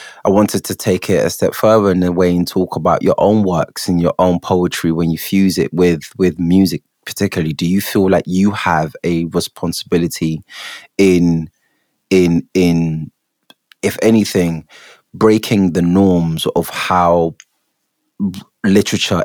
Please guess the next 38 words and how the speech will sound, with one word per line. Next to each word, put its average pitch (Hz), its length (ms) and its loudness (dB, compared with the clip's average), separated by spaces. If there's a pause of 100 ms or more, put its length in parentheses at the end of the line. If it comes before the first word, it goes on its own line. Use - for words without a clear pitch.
is 87 180 0
received, 82 580 -4 (180)
for - 200 -4
example? 80 540 -4
'Cause 92 140 -2
there 87 120 0
might 98 200 2
be 92 100 -2
some 90 200 -4
folks 90 300 0
that - 80 -2
are - 80 -2
thinking - 360 -2
that 85 120 0
it - 80 -4
only 90 240 2
has 90 200 -4
to 90 120 -8
be 87 260 0
in 82 220 -4
this 123 280 0
way, 76 200 0
when 80 180 -4
really 98 240 2
and 87 80 2
truly, 85 500 0 (480)
it 104 120 0
can 101 160 2
be 101 140 2
in 92 100 4
whatever 92 300 2
form 92 460 2
you 87 160 0
choose 92 360 0
it - 140 -4
to - 120 -10
be. 82 260 0
So 80 360 -2